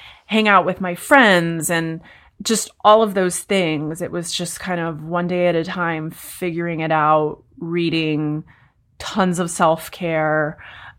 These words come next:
And it was not easy. I mean, there's still things where, like, on a sunny day, I'm like,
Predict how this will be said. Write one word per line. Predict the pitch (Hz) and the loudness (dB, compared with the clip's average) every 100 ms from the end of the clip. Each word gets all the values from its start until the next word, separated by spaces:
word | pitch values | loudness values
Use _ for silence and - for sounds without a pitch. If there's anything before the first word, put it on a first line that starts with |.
| _ - | _ -6
And | 185 175 156 - _ _ | -4 -4 -8 -10 _ _
it | 196 | -4
was | 190 185 175 - - - | 0 -2 -4 -10 -14 -6
not | 180 196 - | -2 -2 0
easy. | 202 226 185 156 | 0 2 0 0
I | 160 | 0
mean, | 165 | -2
there's | 165 175 | -2 -4
still | - 196 196 | 0 0 2
things | - 170 170 - | -2 -2 -2 -2
where, | 170 160 | -2 0
like, | 160 | 0
on | 156 156 | -2 -6
a | |
sunny | - - 165 165 | -8 -6 -4 -4
day, | 151 151 156 147 143 | -2 0 2 2 0
I'm | 160 165 | -6 -8
like, | 156 156 | -8 -10